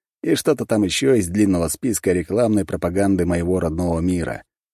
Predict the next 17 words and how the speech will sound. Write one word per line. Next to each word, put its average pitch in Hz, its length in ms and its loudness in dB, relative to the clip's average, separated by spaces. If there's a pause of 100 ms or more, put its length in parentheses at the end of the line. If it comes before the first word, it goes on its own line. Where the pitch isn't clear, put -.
(840)
Но - 80 -4
сейчас 78 460 -2
мне 78 180 2
нужно 78 340 0
было 78 220 0
лишь 78 240 -2
оторвать 78 560 -4
голыми 80 320 -2
руками 78 400 -4
шмат 80 420 -4
горячего 78 680 -2
алого 85 300 -2
мяса, 85 560 -4
засунуть 90 500 -2
себе 92 240 -2
в 85 80 -4
рот, 92 380 -2